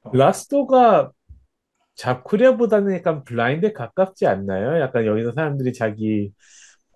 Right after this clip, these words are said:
Speaker 1: 아, 예, 맞아요, 맞아요. 후기, 맞아요.
Speaker 2: 네,
Speaker 1: 음.
Speaker 2: 기도 하고, 예.
Speaker 1: 잡플래닛, 잡플래닛 같기도 하고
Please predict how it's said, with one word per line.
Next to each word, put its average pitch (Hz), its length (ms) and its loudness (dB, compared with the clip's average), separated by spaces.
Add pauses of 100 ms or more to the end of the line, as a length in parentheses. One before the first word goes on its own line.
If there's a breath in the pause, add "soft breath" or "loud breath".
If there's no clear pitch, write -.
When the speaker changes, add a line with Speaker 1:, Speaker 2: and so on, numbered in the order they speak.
Speaker 1:
아, 147 360 6
예, 131 200 6
맞아요, 110 340 2
맞아요. 101 220 -4
후기, 156 640 -2
맞아요. 104 220 -12 (380)
Speaker 2:
네, 110 80 -12
Speaker 1:
음. 95 400 -12
Speaker 2:
기도 117 180 -8
하고, 131 400 -6
예. - 0 -
Speaker 1:
잡플래닛, 180 640 0
잡플래닛 147 760 -2
같기도 113 380 -6
하고 120 400 -8